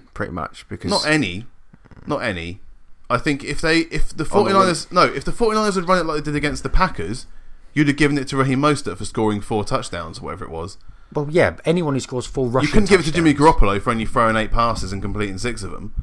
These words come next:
Speaker 3: Okay,
Speaker 2: So
Speaker 3: so
Speaker 2: that's how it would work in the Super Bowl. They don't just give it to the quarterback.
Speaker 3: Well, most of the time they do.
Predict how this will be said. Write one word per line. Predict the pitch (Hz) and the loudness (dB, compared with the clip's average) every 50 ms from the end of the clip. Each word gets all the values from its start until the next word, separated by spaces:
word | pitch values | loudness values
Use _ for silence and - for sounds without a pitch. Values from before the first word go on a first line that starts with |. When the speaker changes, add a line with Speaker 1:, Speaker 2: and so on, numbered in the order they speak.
| - | -6
Speaker 3:
Okay, | 117 101 101 87 82 90 117 - - | -6 -6 -4 -4 -4 -4 -4 -8 -6
Speaker 2:
So | - 139 | -2 0
Speaker 3:
so | 135 | 2
Speaker 2:
that's | - - 160 - | 4 4 2 4
how | 147 160 156 | 4 4 4
it | 160 160 | 6 4
would | 160 147 143 | 2 2 4
work | 190 196 175 - | 4 4 4 4
in | 170 165 | 0 -4
the | 156 | -2
Super | - 202 185 156 | -2 -4 -2 0
Bowl. | 160 147 156 151 | 0 0 0 2
They | 180 202 208 | 2 2 2
don't | 214 208 196 - - - - - - - - | 2 0 -2 -6 -12 -18 -20 -20 -20 -20 -14
just | - - 160 160 147 - - | -6 -2 -2 -2 -2 -2 -2
give | 160 143 | -2 -2
it | 147 - | -2 -4
to | 139 | -6
the | 127 123 | -6 -4
quarterback. | - 147 156 127 - - 69 - 90 - - - - - - | -2 -2 -2 -2 -2 -4 -6 -8 -10 -12 -14 -20 -20 -14 -10
Speaker 3:
Well, | 117 104 101 - - - - - | -10 -10 -10 -12 -16 -20 -20 -18
most | 107 101 98 98 101 104 - - | -14 -10 -6 -4 -4 -4 -6 -8
of | - | -10
the | - - | -10 -8
time | - 92 85 85 87 | -8 -10 -10 -8 -10
they | 85 | -10
do. | 85 - 78 - | -10 -10 -10 -10